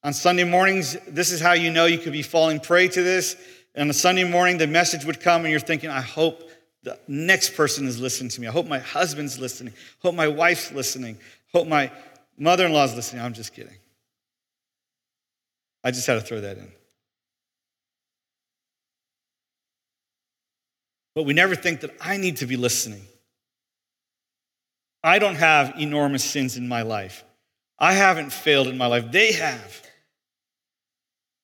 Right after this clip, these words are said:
That just goes against the grain of,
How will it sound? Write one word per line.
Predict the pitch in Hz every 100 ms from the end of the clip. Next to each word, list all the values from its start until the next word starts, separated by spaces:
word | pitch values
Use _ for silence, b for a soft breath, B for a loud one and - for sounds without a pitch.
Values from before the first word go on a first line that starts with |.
| _ _ _ _ _ _ _ _ _ _ _ _
That | 156 139 123
just | - 143
goes | - 156 151
against | 135 143 -
the | 131
grain | 117 143 143 139
of, | 117 113 120